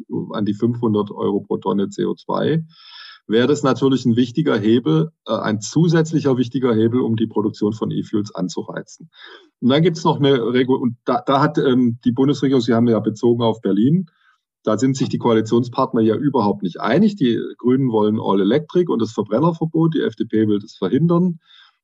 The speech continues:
die S P D ist irgendwo dazwischen. Da gibt's keine Position derzeit der Bundesregierung.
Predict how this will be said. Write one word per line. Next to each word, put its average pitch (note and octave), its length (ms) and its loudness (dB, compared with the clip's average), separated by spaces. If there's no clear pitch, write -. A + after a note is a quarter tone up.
die - 60 0
S A#2 200 -2
P A2 80 0
D A2 100 2
ist A2+ 140 0
irgendwo A2 340 2
dazwischen. D3 560 0
Da C3 120 0
gibt's - 340 -4
keine C3+ 320 0
Position B2+ 920 -2
derzeit A#2 460 0
der A2 60 0
Bundesregierung. C3 880 0